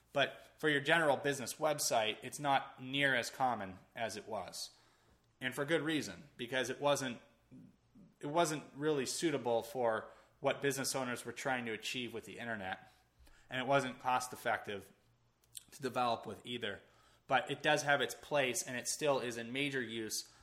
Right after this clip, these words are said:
by some major companies today, and very valuable in that sense. So what I, what I want to end off with is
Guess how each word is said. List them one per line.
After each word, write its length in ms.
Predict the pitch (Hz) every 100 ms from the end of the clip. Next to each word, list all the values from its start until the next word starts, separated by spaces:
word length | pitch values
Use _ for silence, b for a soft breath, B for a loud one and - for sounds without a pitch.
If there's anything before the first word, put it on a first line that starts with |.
| B
by 120 | 120
some 260 | 113 135 120
major 240 | 120 117
companies 460 | - 127 113 107 -
today, 320 | 107 104 98 95 b b b
and 240 | 123 113 110 _ -
very 280 | 120 123
valuable 500 | 113 113 107 104 107 101
in 60 |
that 200 | 101 98
sense. 420 | - 110 98 - - b b b b b b b b b b b b _ _ _
So 380 | - 180 165 165 - - - _ _ _ _ _ _ _ _ -
what 260 | 160 170 226
I, 300 | 226 190 151
what 120 | 156 190
I 80 |
want 280 | 180 175 165
to 560 | - 160 143 131 127 127 - _ _ -
end 200 | 147 143
off 260 | 147 147
with 220 | 139 120
is 420 | 120 120 117 -